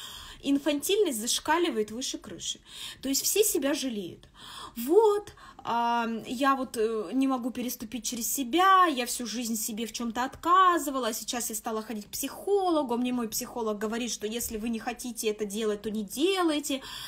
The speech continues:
Мой психолог говорит, что, а, мне не нужно,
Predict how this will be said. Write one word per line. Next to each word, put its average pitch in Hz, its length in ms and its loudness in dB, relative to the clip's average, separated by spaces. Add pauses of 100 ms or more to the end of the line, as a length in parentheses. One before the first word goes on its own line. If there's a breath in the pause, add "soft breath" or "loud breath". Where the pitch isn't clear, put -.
(160 loud breath)
Мой 240 140 -4
психолог 240 480 -4
говорит, 220 360 -4
что, 220 360 -4 (300 loud breath)
а, 208 500 0 (1000 loud breath)
мне 285 280 2
не 277 100 4
нужно, 233 560 0